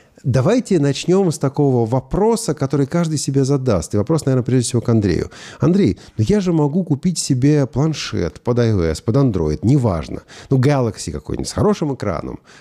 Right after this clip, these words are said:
хорошей камерой. И я буду увеличивать сколько угодно. Что я, м, приобрету, в-, что я выиграю,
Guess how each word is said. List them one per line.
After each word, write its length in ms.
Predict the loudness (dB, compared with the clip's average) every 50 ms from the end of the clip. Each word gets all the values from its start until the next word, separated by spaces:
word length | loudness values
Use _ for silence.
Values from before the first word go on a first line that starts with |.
| -20
хорошей 400 | _ -4 -2 -2 -2 0 -2 -4
камерой. 560 | -4 -2 -2 -2 -2 -2 -4 -6 -8 -8 -10 -10 -16 -20 -20 -20 _
И 100 | 0 0
я 240 | 2 2 2 0 0
буду 380 | -2 -2 0 0 -2 -2 -4 -4
увеличивать 880 | -2 0 2 4 2 4 4 2 2 0 0 -2 0 0 0 -2 -4 -18 _ _ _ _ _ _
сколько 500 | -10 -10 -8 _ 0 2 2 2 0 0
угодно. 640 | 0 0 0 2 2 2 2 2 0 -2 -6 -8 -8 _ _ _ _ _ _ _ _
Что 200 | -16 -4 0 2
я, 300 | 2 4 4 2 0 -2 -6 _
м, 300 | -12 -10 -8 -6 -6 -2
приобрету, 880 | 0 0 2 2 2 0 0 2 2 2 2 2 0 -2 -4 -6 -8 -8
в-, 240 | -10 -8 -8 -8 -8
что 160 | -4 0 0 2
я 80 | 2
выиграю, 480 | 4 4 2 2 2 2 0 0 -2